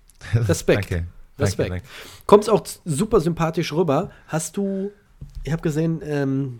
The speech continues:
Speaker 2: du hast so einige Videos, wie du im Mikrofon sprichst. Hast du einen eigenen YouTube-Kanal oder machst du noch irgendwas?
Speaker 1: Ich hab einen eigenen YouTube-Kanal, genau unter Ibrahim Karakoc. Und ich bin grad dabei, mein, mein Mindset-Programm noch mehr hochzuziehen und jetzt auf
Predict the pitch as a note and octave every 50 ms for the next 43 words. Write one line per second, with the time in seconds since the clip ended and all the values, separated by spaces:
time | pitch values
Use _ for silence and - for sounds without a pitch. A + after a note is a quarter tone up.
0 | _ _ - C3 A#2+ C#3 D3+ - - - - - - - C#3+ - C#3+ D3+ D3 C3+
1 | A#2+ A#2+ G#2+ B2+ G3+ A3+ G#3+ D3 A#2 A2+ A2 - - - - - - - B2 A#2+
2 | A2+ A#2 B2+ C3 C3 B2 B2 B2 A#2+ A#2+ - B2 B2 C#3+ F#3 - G3+ E3 - C3
3 | A#2+ - - - D#3 - - - - - - - - D#3+ - - F3+ F3 F3 -
4 | D3+ D3 - C#3 D3 C3+ B2 A2 G#2+ A#2 F#3 G#3 - - G#3+ - - G#3 G3 G3
5 | F#3+ F#3+ G3 G3+ E3+ D3 C#3+ C3+ C3+ D#3+ E3 - F#3+ F3 E3 E3 - - F3 F3
6 | E3 D#3 D3+ D#3 D#3 - - - - - - - _ - - - - - - -
7 | - - - - - C#3 D3+ D3+ - A2 C#3+ D3+ D3 C#3 B2+ B2+ C3 E3+ - -
8 | E3 E3 E3 E3 E3+ D3 C3 B2 C3 C3+ C3 B2+ A#2+ A#2 - B2 A2+ A#2 A2 G#2+
9 | A2 - - B2 C3+ D3 D3 - D#3 D#3 D#3+ - - - - - - - - -
10 | - _ - - B2 A#2 A#2 A#2+ B2 A#2 A2+ - - C3 B2+ C3 B2 - C3 A#2
11 | B2 A#2+ A#2 A#2 A#2 A#2 A2 - - - - - - G#2+ G#2+ G#2 G#2 G#2+ G#2+ G#2
12 | G#2 G2+ G2+ G#2 G#2+ A2 B2+ C3+ - - C3+ - - - B2+ A2 A#2+ B2 A#2 A#2
13 | A2+ - F#2 A2+ G2+ G2+ A#2 A2 G#2+ G#2+ B2 C#3 A#2 - - B2 A#2+ - - -
14 | B2 A#2 A#2 G#2+ A2 G#2+ - G#2+ G2 - - - -